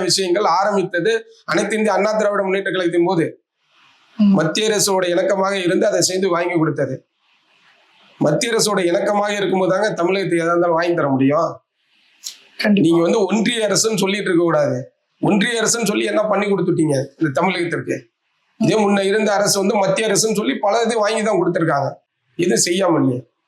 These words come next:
Speaker 1: அதாவது திராவிட அரசுக்கு வந்து சொல்லிட்டு இருப்பாங்களே சரி, செயல்பாட்டுல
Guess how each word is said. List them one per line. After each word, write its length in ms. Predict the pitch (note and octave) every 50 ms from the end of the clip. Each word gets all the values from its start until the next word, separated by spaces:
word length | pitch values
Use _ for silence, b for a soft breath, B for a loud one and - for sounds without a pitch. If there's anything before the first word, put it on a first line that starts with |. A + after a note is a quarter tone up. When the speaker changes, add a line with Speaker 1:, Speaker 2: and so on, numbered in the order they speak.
| _ _ _ _ _ _ _ -
Speaker 1:
அதாவது 200 | - F3 G3 - -
திராவிட 320 | D3 C#3+ D#3+ F#3+ G#3+ G#3 G3+ G3
அரசுக்கு 300 | F#3 D#3 E3+ D#3 D#3+ D#3+
வந்து 140 | E3+ G#3 - -
சொல்லிட்டு 320 | D3 D3 F#3 G#3+ G#3 E3+ E3
இருப்பாங்களே 380 | D3+ B2+ C#3 C#3+ C#3 C#3 C3+ B2+ -
சரி, 220 | D3 C#3 C#3+ D3+ D#3 D#3+ - - _ _ - - -
செயல்பாட்டுல 640 | - E3 G3 A3 F#3+ G3 F#3 E3 - E3 D#3+ F3+